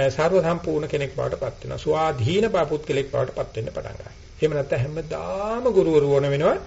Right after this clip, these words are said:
මේ මූල කර්මස්ථානයේ තුනී අනෙකුත් විචිත්‍ර අරමුණු විචිත්‍රයි. මං දැන් මොකද කරන්නේ? මං කොහොමද ඒක විපස්සනාට හරවන්නේ? මං කොහොමද සමතේට හරවන්නේ? මේ මොනක්වත් නෙමෙයි කරන්න තියෙන්නේ. මෙන්න මේ වෙලාවේදී මේ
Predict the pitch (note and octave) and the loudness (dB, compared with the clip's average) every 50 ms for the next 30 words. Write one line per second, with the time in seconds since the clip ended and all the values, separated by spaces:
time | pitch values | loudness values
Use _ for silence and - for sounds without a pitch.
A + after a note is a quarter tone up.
0 | - - - - - - - - D#3 D#3 D3 C#3 D3+ E3+ F3 F3+ F3 F3 E3 E3 | -14 -16 -16 -16 -16 -12 -6 -2 0 0 0 2 2 4 4 6 6 6 2 2
1 | E3+ E3 D#3 - - F3 D#3+ D#3+ D#3 D3+ D3 - - F#3 F3+ F#3+ F#3+ G#3 G#3+ A3 | 0 -2 -4 0 0 0 2 2 2 0 -2 0 0 0 2 2 2 2 2 2
2 | B3+ E4 F#4+ - - - - - - - - - D3+ D#3 E3 D#3+ D#3+ E3+ E3+ E3 | 0 0 -6 -10 -12 -18 -20 -20 -20 -18 -8 -6 -2 -2 -2 0 0 0 -2 -2
3 | - - D#3+ D3 - D#3+ - - - D#3+ D#3 D3+ D#3 D3+ D#3 D#3+ D#3+ D3+ D3+ D3+ | -4 -10 -8 -6 -6 -8 -4 -2 -2 0 0 0 0 -2 -2 -2 -4 -4 -4 -6
4 | - - - - - - - B2+ B2+ B2 - G#3 G#3+ - - - G#3+ A#3+ C#4 D#4+ | -10 -14 -18 -20 -20 -8 -4 -2 -2 2 4 2 2 4 6 8 10 10 8 6
5 | - - - - - - - E3 E3 E3 E3 D#3 D3+ D3 D3 C#3 D3+ D3+ F#3+ - | 4 -10 -16 -18 -14 -6 -4 -4 0 0 0 0 0 -2 -4 -4 -4 -4 -2 -2
6 | D3 A#2+ - - - - - - - - - - D3+ D#3+ F3 E3+ F3+ D#3 C#3+ D3 | -4 -4 -4 -10 -14 -18 -18 -20 -20 -18 -8 -4 -2 -2 0 4 4 4 4 4
7 | D3 D3 D3 C#3 F#3+ E3 D3+ D3 - F3+ - - - D3 C3 B2 B2+ A#2+ A2+ A2 | 2 0 0 0 0 0 0 2 2 0 0 2 -4 -4 -2 -2 -2 -2 -2 -2
8 | A2+ A#2+ A#2+ B2 C#3 D#3+ F3 F3 E3+ E3+ D3+ D#3+ F3+ G3 F3 - D#3 D3+ D3+ E3 | -2 -2 -4 -4 -4 -4 -4 0 2 2 4 4 2 0 -2 -2 -2 -2 -2 -2
9 | - E3+ E3 - B2+ B2 A#2 A#2+ A2 A2 G#2+ G2 - - - - - - - - | -2 -2 0 0 0 2 2 2 2 0 0 -4 -8 -12 -14 -16 -16 -18 -14 -4
10 | - D3 C3+ B2+ B2+ C#3+ F3+ G#3+ G#3+ - - C#3+ C3+ - - C3 A#2+ B2 A2+ - | -2 -2 0 0 0 2 2 0 0 0 -2 -2 -2 -2 -4 -2 -2 -2 0 0
11 | C3 C#3 D3 C#3+ C3+ C#3 C#3+ C3+ C3+ C3 C3+ C3 C3 C3 C3 C3 C3+ D3 D3+ D#3+ | 0 0 0 -2 -4 -2 -2 -2 -2 -2 -2 -4 -4 -4 -4 -4 -4 -4 -4 -2
12 | D#3 D3+ D3 D3 C#3+ C#3+ C#3 C3+ C#3 C3 B2+ C3+ B2+ C3 C3 C3 C3 | 0 2 2 4 4 4 2 2 2 2 0 -2 -2 -2 -2 -2 -2